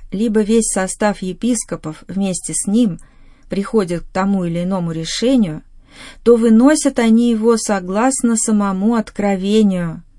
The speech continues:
которого все обязаны держаться, с ним сообразовываясь. Итак, это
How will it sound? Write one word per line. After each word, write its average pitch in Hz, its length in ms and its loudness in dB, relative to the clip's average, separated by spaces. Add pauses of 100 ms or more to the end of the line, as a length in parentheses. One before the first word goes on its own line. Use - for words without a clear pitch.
(240)
которого 196 480 -2
все 240 440 0
обязаны 185 580 -2
держаться, 175 800 -4 (340)
с - 220 -8
ним 190 320 -2 (140)
сообразовываясь. 165 1400 -6 (400)
Итак, 247 480 -4 (180)
это 214 420 -4